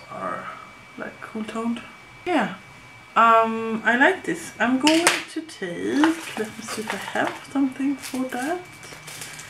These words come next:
Yes, I have this eye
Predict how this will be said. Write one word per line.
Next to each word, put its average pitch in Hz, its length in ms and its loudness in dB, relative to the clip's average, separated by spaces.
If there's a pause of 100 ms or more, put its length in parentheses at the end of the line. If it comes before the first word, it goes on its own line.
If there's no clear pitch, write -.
(800)
Yes, 226 280 -2
I 254 100 0
have 302 280 6
this 277 340 4 (180)
eye 240 380 6